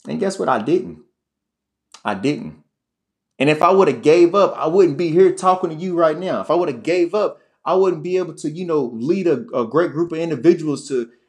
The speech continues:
you know, championships, you know, graduation, you know, life, you know, anything like that. I wouldn't have these beautiful things behind me. You know, I wouldn't have that cap to show you.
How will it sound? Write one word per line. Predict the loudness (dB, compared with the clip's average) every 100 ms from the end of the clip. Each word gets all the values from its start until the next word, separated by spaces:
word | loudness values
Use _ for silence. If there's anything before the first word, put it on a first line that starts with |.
| _
you | -6
know, | 0 2 2 0 -10 _ _ _ _ _
championships, | -6 -2 -2 -4 -6 0 0 0 -6
you | -4
know, | 0 2 2 -2 -10
graduation, | -2 -2 -2 -2 2 2 2 -4 -4 -6 -14 _
you | 0
know, | 2 2
life, | 0 -4 -2 -4 -8 -20 -20 _ _ _
you | -4 2
know, | 4 2
anything | 0 -2 0 -2 -2
like | 0 0 0
that. | -2
I | -2
wouldn't | -2 -4 -4
have | -4 -4
these | -6 -10
beautiful | -8 -8 -10
things | -10 -8 -10
behind | -12 -8 -8 -8
me. | -10 -18 _
You | 0
know, | 4
I | 4
wouldn't | 2 0
have | -2 -2
that | -4
cap | -2 -2 -2
to | -8
show | -4 -2
you. | -2 -8